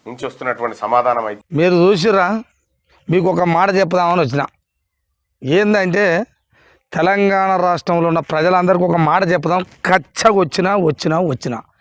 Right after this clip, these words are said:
Speaker 2: అది ఏందో చెప్పనా? లంగా మల్లిగాడు, దొంగ మల్లిగాడు నిన్న మొన్న రోజు బీసీ, బీసీ, బీసీ అని రేపు రెచ్చగొట్టి లేపిండుగా,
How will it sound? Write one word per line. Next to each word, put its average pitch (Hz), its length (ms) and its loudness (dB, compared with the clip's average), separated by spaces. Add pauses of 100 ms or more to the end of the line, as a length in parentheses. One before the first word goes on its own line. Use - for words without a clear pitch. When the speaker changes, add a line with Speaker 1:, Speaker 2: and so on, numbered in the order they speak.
(320)
Speaker 2:
అది 180 160 2
ఏందో 208 180 2
చెప్పనా? 175 420 -2 (1080)
లంగా 160 600 2
మల్లిగాడు, 202 560 2
దొంగ 196 460 2
మల్లిగాడు 190 720 2
నిన్న 190 320 2
మొన్న 196 300 2
రోజు 190 580 2
బీసీ, 196 600 2
బీసీ, 196 600 2
బీసీ 185 400 0
అని 185 220 2
రేపు 175 440 -2
రెచ్చగొట్టి 180 480 0
లేపిండుగా, 196 540 0